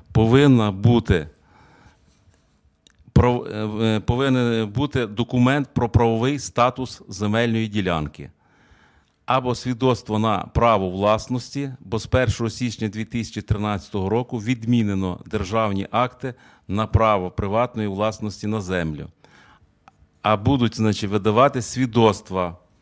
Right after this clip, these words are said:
на право власності на землю. Значить, свідоцтво на право власності на землю, значить, реєструється у відділі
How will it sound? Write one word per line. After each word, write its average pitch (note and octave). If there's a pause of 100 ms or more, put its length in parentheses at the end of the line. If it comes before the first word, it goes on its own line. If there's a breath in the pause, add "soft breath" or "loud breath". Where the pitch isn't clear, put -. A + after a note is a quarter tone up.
(640 soft breath)
на A2+
право B2+
власності A#2
на A#2
землю. E2 (480 soft breath)
Значить, G#2
свідоцтво C3+
на B2+
право A#2+
власності G#2+
на G2+
землю, C3 (340 loud breath)
значить, G#2+
реєструється A2 (360 soft breath)
у F#2
відділі B2+